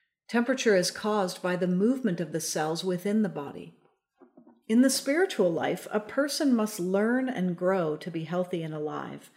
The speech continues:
Are you learning, reflecting, studying, asking questions?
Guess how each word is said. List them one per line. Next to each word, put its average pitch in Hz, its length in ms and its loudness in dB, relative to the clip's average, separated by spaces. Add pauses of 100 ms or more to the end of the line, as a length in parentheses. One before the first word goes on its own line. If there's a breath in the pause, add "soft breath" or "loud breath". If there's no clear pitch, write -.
(480 soft breath)
Are 226 80 2
you 240 120 6
learning, 285 600 4
reflecting, 285 840 -2
studying, 311 800 -2 (180)
asking 190 420 -4
questions? 302 720 -6